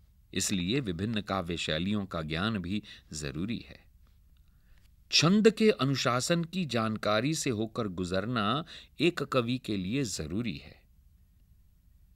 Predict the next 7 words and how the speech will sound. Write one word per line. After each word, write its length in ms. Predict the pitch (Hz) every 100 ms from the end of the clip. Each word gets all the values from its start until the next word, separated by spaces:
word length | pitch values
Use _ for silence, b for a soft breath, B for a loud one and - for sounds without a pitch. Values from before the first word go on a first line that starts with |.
| - -
तभी 300 | 95 107 135 76 -
आंतरिक 520 | 101 101 117 107 -
लय 280 | 80 101 110
का 160 | 104
निर्वाह 520 | 95 92 90 95 92 90
संभव 560 | - 90 82 104 156
है। 220 | 92 -